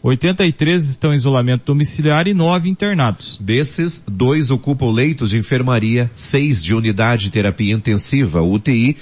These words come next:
Speaker 2: e um está no pronto atendimento municipal.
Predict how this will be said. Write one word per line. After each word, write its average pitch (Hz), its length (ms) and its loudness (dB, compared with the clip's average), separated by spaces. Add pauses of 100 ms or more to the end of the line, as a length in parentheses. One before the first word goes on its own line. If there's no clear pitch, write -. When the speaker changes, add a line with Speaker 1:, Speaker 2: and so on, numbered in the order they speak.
(140)
Speaker 2:
e 120 100 4
um 131 300 2
está 117 320 0
no 117 100 0
pronto 185 340 0
atendimento 131 600 -2
municipal. 101 640 0